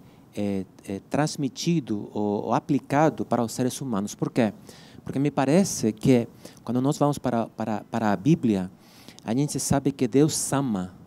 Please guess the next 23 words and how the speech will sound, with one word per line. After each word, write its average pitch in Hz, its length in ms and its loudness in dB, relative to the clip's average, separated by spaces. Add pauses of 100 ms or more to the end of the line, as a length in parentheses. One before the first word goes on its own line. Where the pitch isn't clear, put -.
(1600)
Mas 123 180 -4
por 147 200 2
que - 140 0
ele 165 220 2
a-, 143 120 -4 (180)
por 127 140 -6
que - 100 -4
ele 165 100 4
nos 156 220 -2
amou? 117 480 0 (240)
Então, - 80 -14
a 120 40 -2
gente 117 140 -4
pode 127 200 6
fa-, 131 160 -2 (220)
pode 117 180 -2
falar 113 280 0
porque - 300 -6
ele, 127 160 0
porque - 240 -6
ele 120 100 2
nos 175 240 2
ama. 139 320 2